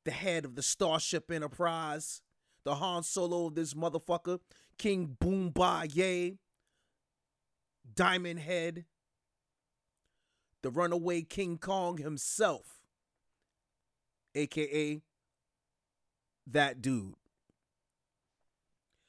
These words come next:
For those of you listening to this podcast on your favorite streams, Apple Podcasts,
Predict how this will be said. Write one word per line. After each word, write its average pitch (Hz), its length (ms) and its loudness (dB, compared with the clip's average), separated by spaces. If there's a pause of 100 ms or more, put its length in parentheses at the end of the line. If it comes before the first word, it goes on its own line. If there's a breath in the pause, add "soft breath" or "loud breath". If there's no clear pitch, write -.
(320)
For 139 80 -10
those 143 220 0
of 151 60 -2
you 160 120 -2
listening 156 340 -2
to 151 100 -4
this 135 160 -6
podcast 120 840 -2 (260)
on 135 120 -2
your 135 80 -2
favorite 147 300 -2
streams, 107 600 -8 (640)
Apple 127 260 -6
Podcasts, 139 640 -2